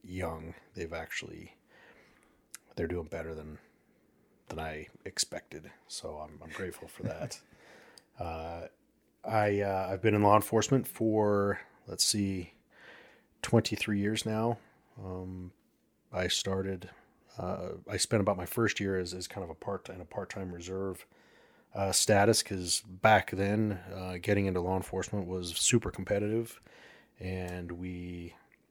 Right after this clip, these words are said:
uh, you were almost i-, involved in, in an internship, if you will, called a reserve officer, where they kinda got to see how you were and see how you mixed in with people and,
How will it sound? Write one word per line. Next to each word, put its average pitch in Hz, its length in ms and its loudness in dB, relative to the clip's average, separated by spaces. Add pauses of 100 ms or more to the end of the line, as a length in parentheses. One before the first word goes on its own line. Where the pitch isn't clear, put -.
(1000)
uh, 95 200 -6
you 90 280 -8
were 92 80 -2
almost 90 340 -4 (960)
i-, 117 40 -10
involved 90 720 -2
in, 87 240 -8
in 87 140 -10
an 82 140 -12
internship, 98 760 0 (200)
if 104 180 -10
you 92 100 -8
will, 90 260 -6 (640)
called 90 200 -2
a 87 40 -2
reserve 90 380 -2
officer, 87 420 -4
where 87 100 -6
they 82 100 -8
kinda 87 220 -8
got 82 180 -10
to - 60 -8
see - 220 -2
how 87 100 -2
you 82 160 -8
were 90 200 -4
and 85 140 -6
see - 100 -6
how 87 100 -4
you 87 140 -8
mixed - 300 -10
in 90 140 -8
with 85 160 -12
people 90 500 -6
and, 80 160 -12